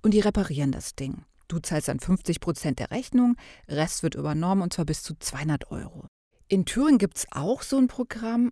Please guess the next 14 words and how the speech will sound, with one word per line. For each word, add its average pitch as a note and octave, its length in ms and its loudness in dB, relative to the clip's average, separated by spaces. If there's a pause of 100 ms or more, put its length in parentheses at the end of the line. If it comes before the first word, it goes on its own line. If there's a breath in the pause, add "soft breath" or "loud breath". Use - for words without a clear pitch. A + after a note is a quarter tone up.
aber G3 320 2 (140)
insgesamt A3 680 2
in G3 140 0
Deutschland A3 500 0
tut - 200 -8
sich - 140 -2
die A3 100 2
Politik - 540 -4
einfach C4 340 -4 (260 soft breath)
wirklich C4+ 320 0
schwer G3+ 280 0
mit D4 120 6
solchen D#3 300 -2
Suffizienzmaßnahmen. - 1200 -6